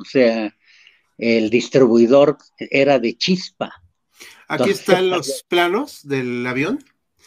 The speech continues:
Speaker 1: Ajá, sí.
Speaker 2: Que los proporcionó ahorita Esaú. Es que Esaú es muy fanático de los aviones también.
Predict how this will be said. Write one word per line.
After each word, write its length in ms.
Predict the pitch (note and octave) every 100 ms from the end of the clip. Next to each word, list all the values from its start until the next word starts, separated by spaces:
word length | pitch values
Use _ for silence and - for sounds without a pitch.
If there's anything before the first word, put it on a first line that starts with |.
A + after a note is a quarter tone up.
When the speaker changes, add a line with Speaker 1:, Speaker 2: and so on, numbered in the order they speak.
| _ _ _ _ -
Speaker 1:
Ajá, 480 | C#3+ D3+ D#3+ A3+ A#3
sí. 160 | -
Speaker 2:
Que 60 | C#3+
los 140 | D3+ -
proporcionó 640 | D#3 F3 D#3 F3 D#3+ E3
ahorita 280 | E3+ E3 F3
Esaú. 440 | D3+ D3 D3 G3+
Es 140 | F3+ D#3
que 100 | F#3+
Esaú 320 | F#3 F3 E3+
es 160 | F3+ F3+
muy 120 | D#3+
fanático 500 | F3 D#3 D3 F3 D3
de 80 | C3+
los 180 | C3
aviones 400 | C#3+ C#3 D3 E3
también. 480 | - E3+ F3 F#3+ D4+